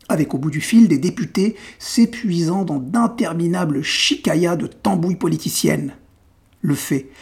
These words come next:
toujours le fait. Le téléphone de Blum qui sonne, nous perdons la guerre, allez hop, à la poubelle la proportionnelle.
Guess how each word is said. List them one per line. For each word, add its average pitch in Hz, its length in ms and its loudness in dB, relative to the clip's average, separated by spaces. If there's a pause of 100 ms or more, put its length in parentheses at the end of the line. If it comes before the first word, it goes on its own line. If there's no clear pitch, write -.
(140)
toujours 233 240 8
le 156 60 6
fait. - 360 -2 (560)
Le 160 60 -2
téléphone 147 460 0
de 147 100 4
Blum 160 320 2
qui - 140 -4
sonne, 262 380 2 (300)
nous 240 60 8
perdons 160 240 4
la 120 100 2
guerre, 139 440 -4
allez 233 160 6
hop, - 240 -2 (420)
à - 80 4
la 202 80 6
poubelle 180 260 2
la 185 100 2
proportionnelle. 151 600 -2